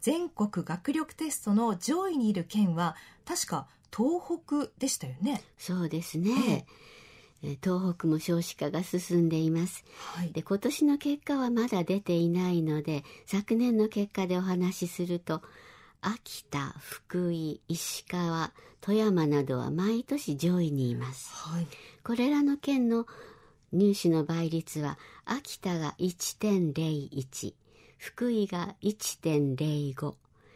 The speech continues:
Speaker 2: 石川が一点一零、富山が一点一五となっています。
Speaker 1: 美智子先生、このまま公立高校の倍率が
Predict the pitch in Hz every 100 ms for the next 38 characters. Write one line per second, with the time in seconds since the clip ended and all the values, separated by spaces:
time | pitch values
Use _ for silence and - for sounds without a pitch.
0 | - _ 180 175 - - 202 202 185 175
1 | 165 - 226 - - - 156 151 143 -
2 | 156 - 156 143 151 139 131 - - -
3 | _ - 190 202 196 185 185 170 - _
4 | 214 - - - - 160 139 131 151 -
5 | - 165 170 160 _ - 185 180 170 -
6 | 135 127 127 139 - - - _ _ 175
7 | 175 - 185 190 185 175 180 160 - 262
8 | 311 320 311 320 285 208 - - 262 277
9 | 277 - 285 277 202 196 185 175 196 208
10 | 208 - 202 226